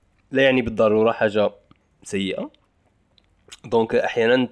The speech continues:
تقدر تكون حاجه، أه، مليحه. أه، وتاني، تاني احيانا،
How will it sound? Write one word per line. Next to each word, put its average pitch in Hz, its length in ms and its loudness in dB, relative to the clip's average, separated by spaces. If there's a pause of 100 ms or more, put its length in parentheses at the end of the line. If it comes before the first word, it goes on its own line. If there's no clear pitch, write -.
تقدر 110 280 -10
تكون 110 320 -8
حاجه، 123 440 0 (560)
أه، 107 100 0
مليحه. 101 460 -4 (840)
أه، 95 800 0 (280)
وتاني، 120 800 2
تاني 113 560 -6 (800)
احيانا، 135 800 2